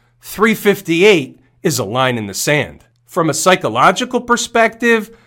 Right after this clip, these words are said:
the big fat round number of three sixty, which also coincides with E S thirty-six hundred, that's the S and P contract, that's the futures, three sixty in the S P Y, these are important areas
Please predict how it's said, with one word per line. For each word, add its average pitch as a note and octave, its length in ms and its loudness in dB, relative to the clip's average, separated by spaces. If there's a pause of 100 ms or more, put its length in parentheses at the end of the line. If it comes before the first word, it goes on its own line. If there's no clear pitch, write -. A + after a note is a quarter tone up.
(120)
the C#3+ 80 -6
big E3 260 -2
fat E3 320 2
round D#3 280 2
number F#3 360 4
of E3 120 2
three E3+ 280 -2
sixty, F3+ 760 -2 (220)
which E3 180 0
also F#3 420 4
coincides E3+ 800 2
with D#3 300 -2 (280)
E G#3+ 200 2
S F3+ 240 2
thirty-six F3+ 640 0
hundred, E3 520 2 (200)
that's E3+ 220 -4
the E3 180 -4
S F3 180 0
and D#3+ 160 -2
P B3 220 -4
contract, D#3 680 0
that's D#3 240 -2
the C3+ 80 -10
futures, D#3 800 -4 (200)
three G3 260 0
sixty A3 580 -2
in F#3+ 180 0
the F3 160 4
S F3 200 0
P F3+ 240 -4
Y, D3+ 520 2 (220)
these A3 220 -4
are B3 100 0
important G#3+ 560 2
areas F#3+ 540 4